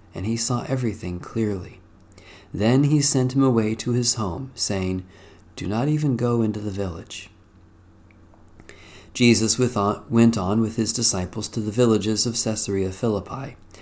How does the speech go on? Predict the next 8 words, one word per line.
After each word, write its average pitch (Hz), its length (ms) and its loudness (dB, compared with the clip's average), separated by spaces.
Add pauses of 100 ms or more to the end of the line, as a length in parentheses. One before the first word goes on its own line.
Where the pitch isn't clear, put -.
(240)
and 95 100 -4
on 127 180 6
the 143 80 4
way 131 300 4
he 123 160 0
asked 107 340 -6
his 120 160 -4
disciples, 104 760 -4